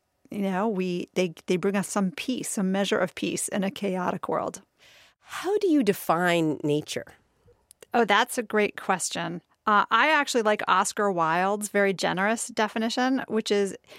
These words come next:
Speaker 1: nature is just a place where birds fly around uncooked. <laughs>
Speaker 2: Well, be careful, 'cause that's the subway station in Boston, but yeah. <laughs>
Speaker 1: That's true. But I,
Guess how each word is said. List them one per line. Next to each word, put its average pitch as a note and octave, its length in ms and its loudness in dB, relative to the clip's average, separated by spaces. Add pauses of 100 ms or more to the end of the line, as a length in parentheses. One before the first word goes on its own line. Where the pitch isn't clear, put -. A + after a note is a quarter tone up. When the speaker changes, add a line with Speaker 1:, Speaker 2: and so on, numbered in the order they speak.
(180)
Speaker 1:
nature B3 260 2
is C4 120 2
just - 140 -4
a A#3 40 -4
place G#3+ 320 0
where F#3+ 140 2
birds F#3 500 0
fly F3 280 2
around E3+ 460 0
uncooked. - 680 -6 (320)
<laughs> - 100 6 (1600)
Speaker 2:
Well, B3 380 6
be G#3+ 160 -2
careful, G#3 520 4
'cause G3+ 120 0
that's G#3+ 240 4
the G#3 80 0
subway G3 420 4
station E3 540 0
in E3 100 -2
Boston, D#3+ 560 0
but E3 120 0
yeah. E4+ 440 2
<laughs> - 40 -10 (1900)
Speaker 1:
That's A3 260 -8
true. G3 280 -2
But - 140 2
I, - 180 2